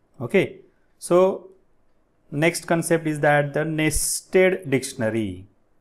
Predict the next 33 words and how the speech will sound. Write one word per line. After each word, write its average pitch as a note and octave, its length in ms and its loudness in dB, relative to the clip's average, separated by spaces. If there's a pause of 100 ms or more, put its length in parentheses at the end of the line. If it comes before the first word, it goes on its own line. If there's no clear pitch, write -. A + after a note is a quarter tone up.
(260)
Similar C3 520 0
to B2+ 140 -2
list, D3+ 560 -2 (200)
one D3+ 240 0
dictionary D#3+ 600 -4
is D3 240 -6
defined C#3+ 680 -2 (840)
inside B2+ 720 -2
the C#3 240 -2 (160)
another B2 460 0
dictionary. G2+ 640 -8 (420)
Okay, D#3 260 -2
so C3 120 -6
this B2 140 -2
is A#2+ 120 -6
called A2+ 280 2
as G#2+ 220 -2
the D#3 260 -6 (360)
nested A#2+ 500 -4
dictionary. G2 420 -8
See C3 220 -6
here C3 160 0
the C3+ 140 -4
one B2+ 180 -2
more B2+ 180 -2
example, A2+ 560 -4 (560)
D C#3 220 2
equal A2 460 -2
to, D3+ 260 -6 (400)
so A2+ 300 -6
this A#2 220 -6
is A#2+ 200 -2
the A#2+ 220 -6